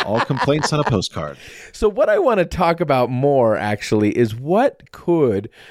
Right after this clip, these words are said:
Speaker 2: what, what things could be taken up into the church's law to sort of better, um,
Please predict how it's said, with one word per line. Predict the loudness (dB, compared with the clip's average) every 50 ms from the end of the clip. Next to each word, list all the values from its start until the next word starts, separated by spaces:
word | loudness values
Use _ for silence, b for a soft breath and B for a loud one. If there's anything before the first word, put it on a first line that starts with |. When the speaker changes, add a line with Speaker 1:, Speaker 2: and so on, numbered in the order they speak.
| B B B B B -4
Speaker 2:
what, | 0 0 0 0 -2 -4
what | -2 0 0 0 -2 -6 -8
things | -4 -2 -2 0 -2 -2
could | -2 -2 0 0
be | -2 -4
taken | -2 -2 -2 0 0 0 0
up | 0 0 0
into | -2 0 -2 -2
the | -2 -2
church's | -2 0 -2 -2 -2 -4 -4 -2 0
law | 0 0 0
to | -4 -4
sort | -2 0 0 0
of | -2 -2 -2
better, | 0 2 2 2 0 -2 b b b b b b b b _ _ _ 0
um, | 2 2 2 0 -4